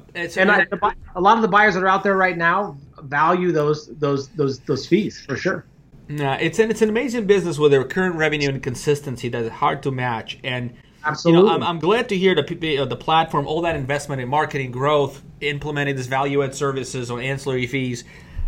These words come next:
Speaker 1: um, uh, really is gonna pay off for the right business owner when they're ready to exit. It's gonna pay off, uh, big time. So that's good news.
Speaker 2: Yes.
Speaker 1: Um, excellent. So maybe we'll take a pause here, um,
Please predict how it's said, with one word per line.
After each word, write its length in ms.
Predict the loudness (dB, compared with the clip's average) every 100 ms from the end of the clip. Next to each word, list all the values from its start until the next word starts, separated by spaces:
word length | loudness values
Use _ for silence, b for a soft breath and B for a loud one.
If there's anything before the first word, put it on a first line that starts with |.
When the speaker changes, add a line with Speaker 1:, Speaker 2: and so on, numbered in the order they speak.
| 2
Speaker 1:
um, 420 | 4 4 0 -8
uh, 220 | -2 -2 0
really 200 | 0 0
is 80 |
gonna 140 | 0 0
pay 220 | 4 4
off 140 | 4
for 100 | 2
the 120 | -4 -4
right 480 | 0 0 0 -4 -14 -20 -20 -20 -4
business 360 | -2 0 -2 -4
owner 240 | -2 0
when 140 | -2
they're 100 | -2
ready 240 | 0 -2 -2
to 140 | -6
exit. 380 | -2 -2 -2 -6
It's 120 | -6
gonna 160 | -6 -4
pay 140 | -4
off, 160 | -4 -6 -6
uh, 120 | -6
big 260 | -4 -4 -4
time. 180 | -10
So 120 | -6 -6
that's 160 | -4
good 160 | -4 -4
news. 300 | -4 -6 -10 -20 -20 -18 -12 B
Speaker 2:
Yes. 200 | 0 0 B -8 2
Speaker 1:
Um, 520 | 4 4 2 -2 -10 -16 B B
excellent. 300 | 2 4 0
So 60 | 0
maybe 160 | 2
we'll 100 | 0
take 180 | 0 -2
a 60 | -4
pause 440 | 2 4 4 4
here, 440 | -2 -2 0 -2 -2
um, 500 | -2 0 -2 -6